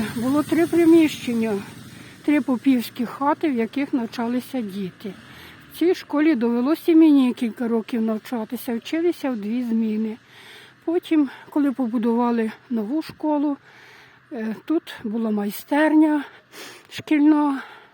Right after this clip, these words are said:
потім молитовний будинок. Зараз знову ж таки стоїть це приміщення пусткою.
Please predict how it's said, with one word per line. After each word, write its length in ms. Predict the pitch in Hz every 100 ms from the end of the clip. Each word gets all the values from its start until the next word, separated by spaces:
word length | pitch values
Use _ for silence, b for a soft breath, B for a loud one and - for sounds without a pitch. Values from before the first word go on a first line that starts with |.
| -
потім 340 | 302 330 - 226
молитовний 680 | 226 226 - 262 233 220 208
будинок. 640 | 196 180 285 320 302 - B B B B -
Зараз 380 | 208 294 320 240
знову 320 | 240 269 277
ж 140 | -
таки 280 | 285 - 269
стоїть 560 | - 220 233 285 - _ b b b -
це 120 | 233
приміщення 800 | - 214 226 254 - 262 262 233 -
пусткою. 640 | 190 185 - - 220 190